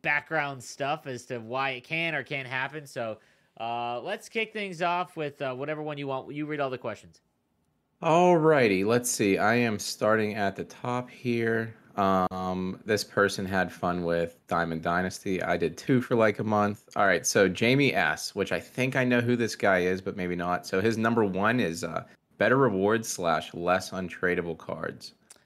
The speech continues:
Speaker 1: Okay,
Speaker 2: Um,
Speaker 1: you go first or me?
Speaker 2: I'll go first. I also want better rewards, right? Um, the
Speaker 1: De-,
Speaker 2: untradeable card
Speaker 1: define,
Speaker 2: thing, why did they
Speaker 1: define what, uh, better rewards is, sorry.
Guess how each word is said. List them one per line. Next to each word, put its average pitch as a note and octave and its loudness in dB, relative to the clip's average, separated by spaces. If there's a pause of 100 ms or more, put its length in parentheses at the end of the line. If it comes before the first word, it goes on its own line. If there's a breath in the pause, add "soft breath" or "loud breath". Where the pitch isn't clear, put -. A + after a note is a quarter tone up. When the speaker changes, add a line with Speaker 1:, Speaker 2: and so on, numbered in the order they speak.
(540 soft breath)
Speaker 1:
Okay, F2 0
Speaker 2:
Um, E2+ -2
Speaker 1:
you C3+ -4
go D#3 0
first F3+ -6
or C3 -14
me? G2+ -14 (840)
Speaker 2:
I'll A#2 2
go E2 2
first. - -6
I A#2+ 2
also G#2 2
want G#2 0
better G#2 4
rewards, G#2 2
right? G2+ 2 (400 soft breath)
Um, G#2+ 2
the A#2+ 4
Speaker 1:
De-, B2 2
Speaker 2:
untradeable D3+ 2
card D3 4
Speaker 1:
define, C3+ -4
Speaker 2:
thing, G#2+ -4
why E3+ 0
did F#3+ -2
they F3+ -4
Speaker 1:
define D#3 -6
what, E3+ -6
uh, B2+ -10
better A#2+ -8
rewards G#2 -10
is, E2 -18
sorry. - -18